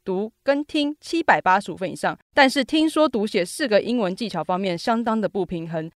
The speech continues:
特别是读跟听两个接收的技巧都优于写跟说的两个技能。那目前高三学生的口说能力呢，分数是最低的，所以呢，开口说英语是目前学生最需要提升能力的地方。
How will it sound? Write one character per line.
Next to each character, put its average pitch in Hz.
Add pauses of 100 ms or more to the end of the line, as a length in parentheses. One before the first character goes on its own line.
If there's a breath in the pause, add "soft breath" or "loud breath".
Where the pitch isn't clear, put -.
(140)
特 349
别 247
是 285
读 220
跟 262
听 277
两 170
个 165
接 240
收 247
的 214
技 214
巧 160
都 220
优 247
于 190
写 -
跟 208
说 226
的 202
两 170
个 165
技 196
能。 160 (160)
那 302
目 339
前 240
高 294
三 -
学 208
生 240
的 226
口 170
说 233
能 196
力 226
呢， 180
分 233
数 226
是 220
最 208
低 190
的， 170
所 320
以 311
呢， 240
开 311
口 214
说 247
英 247
语 202
是 233
目 254
前 185
学 180
生 202
最 269
需 -
要 240
提 196
升 226
能 180
力 214
的 160
地 175
方。 170